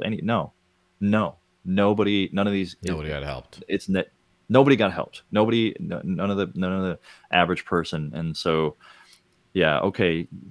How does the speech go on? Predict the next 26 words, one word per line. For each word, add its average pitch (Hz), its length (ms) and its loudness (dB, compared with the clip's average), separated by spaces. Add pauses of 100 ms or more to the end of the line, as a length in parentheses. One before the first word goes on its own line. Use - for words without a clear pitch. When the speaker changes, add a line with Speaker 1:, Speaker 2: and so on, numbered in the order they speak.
(260)
Speaker 1:
nod 110 280 10
your 120 100 4
heads, 110 360 4
be 113 180 2
in 110 80 2
agreement, 98 600 0 (480)
and 87 400 2
try 101 200 4
to 107 60 4
sell 107 300 2
the 98 80 -4
story 95 540 2
that 80 180 -2
government 95 340 0
regulation 95 520 0
is 80 100 -8
good, 90 420 2 (180)
but 82 320 0 (1600)
who, 107 140 -4
for 95 220 -2
who, 85 340 -4 (280)
you 82 100 -4
know? 80 280 -2 (640)
Not, 90 320 2
not 92 380 0
for 87 360 -2